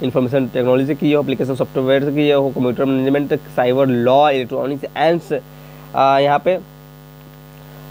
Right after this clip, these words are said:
अ, तो आप लोग एलिजिबल हो फॉर्म को भरने के लिए, ठीक है। नेटवर्किंग, सेक्रेटरी, कंप्यूटर एप्लीकेशन सॉफ्टवेयर, सिस्टम, इन्फॉर्मेशन टेक्नोलॉजी, इन्फॉर्मेशन टेक्नोलॉजी मैनेजमेंट, इन्फॉर्मेशन,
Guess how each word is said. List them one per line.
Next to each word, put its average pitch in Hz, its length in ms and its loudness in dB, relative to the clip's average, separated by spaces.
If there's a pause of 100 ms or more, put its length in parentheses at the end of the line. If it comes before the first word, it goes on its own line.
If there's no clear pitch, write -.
अ, 131 380 4 (300)
तो 160 160 -2 (300)
आप 175 140 2
लोग 202 120 4
एलिजिबल 180 340 4
हो 196 60 2
फॉर्म 143 280 0
को 131 100 -2
भरने 117 300 -2
के 120 100 -6
लिए, 107 160 -6
ठीक 165 160 -6
है। 131 200 -2 (160)
नेटवर्किंग, 139 640 2
सेक्रेटरी, 139 520 0
कंप्यूटर 135 380 2
एप्लीकेशन 139 500 -2
सॉफ्टवेयर, 139 480 2
सिस्टम, 143 520 0
इन्फॉर्मेशन 139 480 -2
टेक्नोलॉजी, 139 540 0
इन्फॉर्मेशन 139 800 2
टेक्नोलॉजी 139 440 0
मैनेजमेंट, 135 540 2
इन्फॉर्मेशन, 135 580 -2